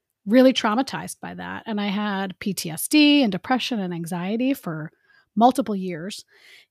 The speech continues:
until I had my second baby, which I free birthed, which means, um, no medical attendant,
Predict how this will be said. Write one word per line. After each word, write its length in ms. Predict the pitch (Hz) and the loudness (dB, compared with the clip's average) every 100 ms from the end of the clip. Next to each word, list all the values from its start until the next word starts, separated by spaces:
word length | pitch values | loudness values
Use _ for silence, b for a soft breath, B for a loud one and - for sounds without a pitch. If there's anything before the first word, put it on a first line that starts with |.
| _ | _
until 480 | 226 220 240 226 214 220 | -2 0 0 0 0 -2
I 140 | 208 | -4
had 260 | 190 208 196 | -4 -6 -6
my 120 | 196 | -8
second 380 | - 277 320 269 | -2 -2 -2 -4
baby, 400 | 190 185 208 269 | -6 -6 -6 -6
which 260 | 202 190 | -8 -8
I 140 | 196 180 | -8 -8
free 320 | - 214 196 | -8 -4 -4
birthed, 420 | 185 185 226 - | -4 -6 -6 -8
which 220 | 202 - | -8 -6
means, 560 | 202 180 180 185 - - - | -2 -2 -2 -4 -6 -6 -6
um, 400 | 185 180 180 175 | -6 -4 -6 -2
no 160 | 196 | 0
medical 300 | 220 226 233 | 0 0 0
attendant, 520 | 247 - 170 170 214 | -2 -2 -6 -4 -6